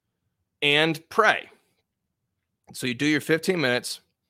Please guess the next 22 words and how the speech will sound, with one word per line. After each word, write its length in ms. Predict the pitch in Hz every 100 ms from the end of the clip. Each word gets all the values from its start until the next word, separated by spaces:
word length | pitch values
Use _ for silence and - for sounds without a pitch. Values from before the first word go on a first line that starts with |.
| _ _ _ _ -
uh, 180 | 113 110
you 80 | 110
do 80 | 120
your 100 | 117
spiritual 380 | - 151 151 135
reading 300 | 135 131 123 -
and 120 | 117
you 120 | 113
prayer, 520 | - - 139 87 110 - - -
and, 160 | 120
and 120 | 110
your 100 | 104
prayer. 420 | - 175 131 117 - _ - _ _ _ 147
And 120 | 151
then 140 | 151
the 100 | 139
third, 380 | - 165 165 -
so 160 | 147 139
you've 200 | 139 131
got 300 | 135 123 - - -
the, 140 | 131 120
there's 300 | 123 -